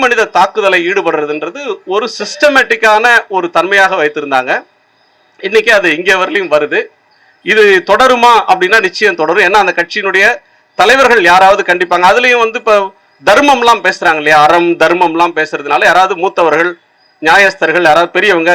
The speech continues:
கேட்பாங்க அப்படின்னு நினைத்தால் அப்படி யாரும் கேட்கல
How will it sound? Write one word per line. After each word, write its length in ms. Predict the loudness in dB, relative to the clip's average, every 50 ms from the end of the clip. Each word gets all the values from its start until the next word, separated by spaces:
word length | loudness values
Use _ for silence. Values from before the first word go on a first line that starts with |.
| 0 0
கேட்பாங்க 400 | -2 -2 0 0 0 0 2 2 2 2 0 0 -4
அப்படின்னு 340 | -6 -4 -6 -4 -4 -4 -2 -2
நினைத்தால் 420 | -2 -2 -4 -2 -2 -2 -2 -2 -4 -8 _ _ _ _ _ _ _ _ _ _ _ _ _
அப்படி 220 | -6 -6 -2 0 2
யாரும் 320 | 2 4 4 2 0 -4 -6 -2 -2
கேட்கல 360 | -2 -2 -2 -2 0 0